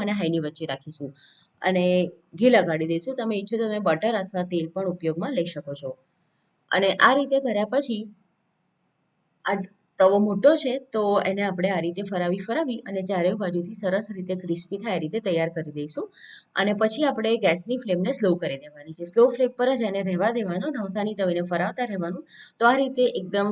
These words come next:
સરસ ક્રિસ્પી તમારો ઢોસો તૈયાર થઈ જશે. અને બીજી સાઈડ એને શેકવાની જરૂર નથી હોતી, કારણ કે એકદમ પતલો હોય છે. તો બસ આ રીતે તૈયાર થઈ જાય તો તમે એને ફોલ્ડ કરી શકો છો. તો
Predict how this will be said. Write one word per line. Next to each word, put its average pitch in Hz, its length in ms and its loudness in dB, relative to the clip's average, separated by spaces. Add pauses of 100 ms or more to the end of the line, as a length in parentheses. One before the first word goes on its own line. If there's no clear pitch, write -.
સરસ 196 320 0
ક્રિસ્પી 185 420 -2
તમારો 185 300 2
ઢોસો 180 400 -2
તૈયાર 170 320 -2
થઈ 147 160 -2
જશે. 143 260 -6 (560)
અને 208 220 6
બીજી 240 300 4
સાઈડ 240 260 0
એને 196 100 -2 (100)
શેકવાની 185 460 0
જરૂર 160 220 0
નથી 170 300 -4
હોતી, 247 220 -4
કારણ 202 200 -4
કે 208 100 -4
એકદમ 190 300 -4
પતલો 190 340 0
હોય 160 200 -2
છે. 262 100 -2 (340)
તો - 80 -4
બસ 214 240 4
આ 220 60 4
રીતે 226 220 0 (100)
તૈયાર 190 320 2
થઈ 262 160 -4
જાય 220 140 -4
તો 190 60 -6
તમે 175 260 -2 (100)
એને 175 140 0 (100)
ફોલ્ડ 214 300 -2
કરી 160 240 -2
શકો 156 200 -12 (100)
છો. 151 80 -8 (120)
તો 180 60 -4